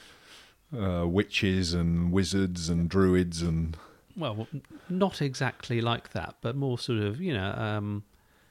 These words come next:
Speaker 2: it's, it's more sort of i-, the embodiment of a, of sort of, uh, uh, yeah, sort of a very basic pagan god
Speaker 1: Yeah.
Speaker 2: within people, or
Speaker 1: I see.
Speaker 2: you know?
Speaker 1: Yeah.
Speaker 2: Just
Speaker 1: So there was
Speaker 2: that's
Speaker 1: more of an animalistic,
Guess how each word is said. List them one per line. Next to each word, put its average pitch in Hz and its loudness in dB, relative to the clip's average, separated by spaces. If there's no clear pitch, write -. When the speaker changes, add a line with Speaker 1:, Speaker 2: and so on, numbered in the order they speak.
Speaker 2:
it's, - -6
it's - -16
more 117 -2
sort 113 -4
of 104 -8
i-, 123 -4
the 117 2
embodiment 101 -2
of 117 -6
a, 98 -2
of 120 -8
sort 101 -6
of, 98 -4
uh, 98 -4
uh, 110 -4
yeah, 101 -4
sort 101 -6
of 95 -4
a 92 -4
very 95 -6
basic - -10
pagan 104 -4
god 101 -6
Speaker 1:
Yeah. 80 -4
Speaker 2:
within 98 -4
people, 90 -8
or 82 -8
Speaker 1:
I 85 -4
see. 78 -6
Speaker 2:
you 95 -4
know? 110 -4
Speaker 1:
Yeah. 85 -2
Speaker 2:
Just - -8
Speaker 1:
So 110 4
there 98 6
was 95 2
Speaker 2:
that's 107 4
Speaker 1:
more 98 8
of 90 2
an 95 4
animalistic, 92 2